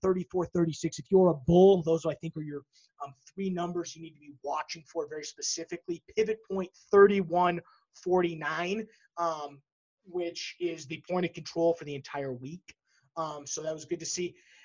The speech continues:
What's just interesting about where we are at now is thirty-three or really thirty-four to thirty-six. Uh, you know, excuse me, thirty-five, uh, even, or really what I'm calling thirty-four ninety-one. Thirty-four ninety-one's the top. But tw-, at, up,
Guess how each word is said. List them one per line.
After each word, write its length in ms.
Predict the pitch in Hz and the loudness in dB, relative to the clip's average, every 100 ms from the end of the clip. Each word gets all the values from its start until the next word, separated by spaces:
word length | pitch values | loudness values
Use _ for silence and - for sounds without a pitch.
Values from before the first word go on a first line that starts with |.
| - - 349 | -20 -16 -4
What's 240 | 220 247 247 | 6 6 6
just 220 | 294 - | -2 0
interesting 360 | 302 302 - 294 | -2 -2 -2 4
about 280 | 262 220 | 4 6
where 160 | 190 208 | 8 8
we 180 | 208 202 | 8 6
are 200 | 185 196 | 6 6
at 200 | 202 202 | 4 2
now 280 | 202 214 185 | 4 6 6
is 160 | - | 4
thirty-three 680 | - 220 254 247 196 220 220 | 8 10 10 4 4 6 6
or 120 | 180 | 6
really 240 | 165 220 214 | 6 4 4
thirty-four 560 | 214 208 185 - 190 | 2 2 2 -2 -2
to 40 | 175 | -4
thirty-six. 680 | - 180 175 - 202 - - _ _ _ _ _ - | -6 -6 -6 -8 -8 -10 -16 _ _ _ _ _ -4
Uh, 280 | 196 175 160 - - | 0 0 -2 -10 -6
you 100 | 180 | -6
know, 60 | 185 | -4
excuse 300 | 185 220 170 | -4 -4 -6
me, 60 | |
thirty-five, 760 | - 208 202 190 - 180 196 190 175 _ - | -2 4 4 2 -2 2 4 2 -2 _ -2
uh, 220 | 175 156 - 190 | 0 0 -6 -8
even, 340 | 202 202 220 | -4 -2 0
or 140 | 170 - - | -2 -4 -2
really 220 | 196 190 | 2 4
what 100 | 170 | 2
I'm 140 | 165 170 | -2 -2
calling 260 | 180 170 | -2 -2
thirty-four 560 | 151 - 175 165 170 170 | -4 -4 -4 -4 -8 -10
ninety-one. 640 | 151 160 160 151 160 185 - _ - | -10 -12 -10 -8 -8 -8 -10 _ -20
Thirty-four 320 | - - 320 | -20 -8 2
ninety-one's 540 | 285 269 247 233 214 | 4 4 4 4 4
the 80 | 185 | -2
top. 320 | - 160 - _ _ _ _ _ | -4 -6 -8 _ _ _ _ _
But 140 | 190 - | -6 -6
tw-, 180 | 196 - - | -14 -14 -10
at, 140 | 190 - - 190 | -10 -10 -10 -2
up, 140 | 220 | -2